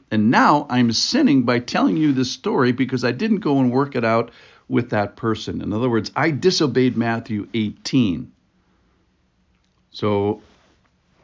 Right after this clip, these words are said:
the tricky part of Matthew eighteen fifteen is if your brother sins, of course he's gonna sin against you.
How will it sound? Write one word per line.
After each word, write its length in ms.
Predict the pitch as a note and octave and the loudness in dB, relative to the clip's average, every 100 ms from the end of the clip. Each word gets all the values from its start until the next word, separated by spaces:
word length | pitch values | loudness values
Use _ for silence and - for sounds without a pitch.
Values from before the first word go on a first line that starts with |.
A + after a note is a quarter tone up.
| _ _ _ | _ _ _
the 160 | - G2 | -10 -8
tricky 380 | G2+ F#3 A3 B2+ | -4 -4 -2 -4
part 280 | - A2 G2+ | -2 -2 -2
of 120 | F#2 | -4
Matthew 400 | G#2 G2 G#2 F#2+ | -4 -6 -6 -6
eighteen 400 | F#2+ - - G#2 | -6 -6 -4 -4
fifteen 560 | - G#3 C4 - G2 F2+ | -4 -6 -6 -6 -6 -6
is 160 | - | -6
if 180 | A2+ - | -6 -4
your 100 | - | -4
brother 260 | - A2 B2+ | -2 -2 -4
sins, 320 | - G#2 G#2 | -6 -8 -8
of 100 | B2 | -8
course 220 | - A#2+ | -6 -4
he's 140 | C3 B2+ | -4 -8
gonna 220 | G#2 G#2 | -8 -8
sin 200 | - G2 | -8 -8
against 400 | F2+ E2+ E2+ - | -8 -10 -10 -10
you. 200 | F#2+ | -10